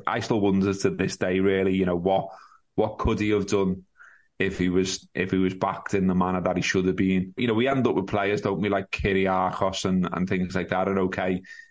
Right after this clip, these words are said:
you know, we, we can say, like, we didn't mind him and he was a bit of a cult hero and all that kind of stuff, but realistically, he should never have been <laughs> anywhere near Liverpool. You know, it wasn't Liverpool standard. But, you know, that was where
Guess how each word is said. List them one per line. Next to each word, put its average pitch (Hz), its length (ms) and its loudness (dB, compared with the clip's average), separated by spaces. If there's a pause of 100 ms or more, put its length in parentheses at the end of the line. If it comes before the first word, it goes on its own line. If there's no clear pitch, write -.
(260)
you 98 160 -2
know, 90 300 -2 (440)
we, 107 220 -2
we 101 100 2
can 95 160 0
say, 92 240 0
like, 92 380 -2 (320)
we 113 100 2
didn't 101 240 0
mind 101 440 -2
him 104 140 0
and 98 80 0
he 98 60 2
was 95 120 0
a 92 60 2
bit 98 120 0
of 95 80 0
a 98 100 0
cult 98 400 -2
hero 98 600 2
and 98 80 0
all 110 240 0
that 98 200 -2
kind 104 280 -2
of 98 80 -6
stuff, 95 160 -2
but 101 260 0 (320)
realistically, 107 640 0
he 101 40 0
should 95 140 -2
never 98 260 -2
have 95 60 0
been 95 240 0
<laughs> - 0 -
anywhere 104 380 -2
near 98 220 0
Liverpool. 98 720 0 (260)
You - 80 -2
know, 101 60 2
it 95 40 2
wasn't 107 280 0
Liverpool 95 400 2
standard. 92 680 0 (580)
But, 95 80 0
you 82 100 0
know, 90 140 0
that 95 160 0
was 95 120 0
where 95 440 2